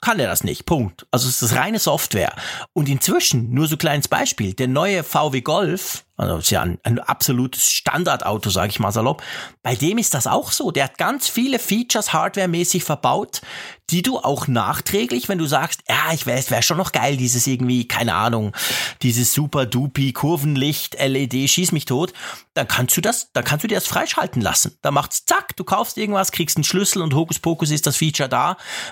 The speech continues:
Also ich sag nur, wenn das jetzt sogar schon bei V W ankommt, dann ist das offensichtlich ein Trend, der sich zumindest beim Auto langsam durchsetzt. Die bauen, ist halt, also natürlich nicht beim Motor, aber sonst bauen die eigentlich ein Standardmodell und dann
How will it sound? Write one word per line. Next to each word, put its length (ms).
Also 160
ich 80
sag 160
nur, 240
wenn 160
das 140
jetzt 180
sogar 240
schon 160
bei 160
V 260
W 100
ankommt, 600
dann 120
ist 160
das 140
offensichtlich 580
ein 140
Trend, 340
der 100
sich 160
zumindest 360
beim 180
Auto 280
langsam 360
durchsetzt. 560
Die 60
bauen, 360
ist 140
halt, 200
also 140
natürlich 320
nicht 160
beim 160
Motor, 380
aber 240
sonst 380
bauen 200
die 120
eigentlich 260
ein 200
Standardmodell 800
und 200
dann 380